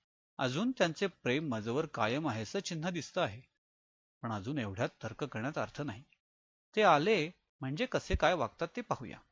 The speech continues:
मग आशा करायला रगड वेळ मिळेल."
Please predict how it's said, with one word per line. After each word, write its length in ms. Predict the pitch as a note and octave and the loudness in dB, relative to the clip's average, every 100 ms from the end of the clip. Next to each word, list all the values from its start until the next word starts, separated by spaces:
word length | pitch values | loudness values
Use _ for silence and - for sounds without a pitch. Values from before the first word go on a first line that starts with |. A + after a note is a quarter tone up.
| _ - | _ -10
मग 380 | G#2+ A#2+ A3 F#3+ | -4 0 4 6
आशा 340 | A2+ - F3 | 4 4 0
करायला 360 | D#3+ A2+ G#2+ F3+ | 2 2 4 2
रगड 360 | D#3 D#3 A#3 | 0 2 2
वेळ 200 | G#3+ F3 | 4 2
मिळेल." 280 | D#3 B2+ B2+ | 0 -4 -6